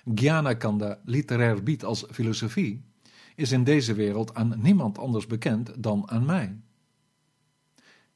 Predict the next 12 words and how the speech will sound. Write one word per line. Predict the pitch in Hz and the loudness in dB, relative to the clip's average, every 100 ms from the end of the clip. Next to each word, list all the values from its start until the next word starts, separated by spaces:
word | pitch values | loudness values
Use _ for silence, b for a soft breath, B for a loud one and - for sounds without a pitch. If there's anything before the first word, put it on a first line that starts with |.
| _ | _
Ik | - 185 190 | -2 -2 0
ben | 110 | 0
degene | 101 110 113 | 2 2 2
die | 117 123 | 4 2
wordt | 110 107 - | 0 -2 -4
voorgeschreven. | - 160 170 - - 95 87 95 101 b b b b | -2 0 0 -4 -10 -10 -10 -12 -14 b b b b
Ik | - 175 | -4 -2
ben | 117 110 | 2 2
het | 110 | 2
voorwerp | - 104 110 117 | 0 0 0 -2
van | 117 131 | -2 -2
aanbidding. | 139 175 135 95 | 0 0 0 -4